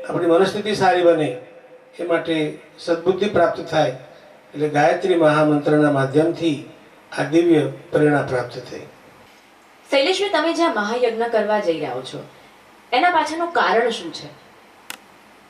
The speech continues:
Speaker 1: રાષ્ટ્રને સશક્ત, સમર્થ અને શક્તિશાળી બનાવવાનો આ અદ્ભુત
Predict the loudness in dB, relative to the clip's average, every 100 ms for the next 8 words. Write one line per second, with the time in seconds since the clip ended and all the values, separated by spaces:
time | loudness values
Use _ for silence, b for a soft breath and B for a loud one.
0 | -20 -20 -6 0 0 2 2 4 4 2
1 | -2 -10 -20 -20 -20 -20 -18 -2 0 2
2 | 2 0 -10 -4 0 2 2 2 0 -2
3 | -4 -4 -2 2 2 2 4 4 4 2
4 | -4 -14 -20 -20 -20 -20 _ _ -2 2
5 | 2 2 2 0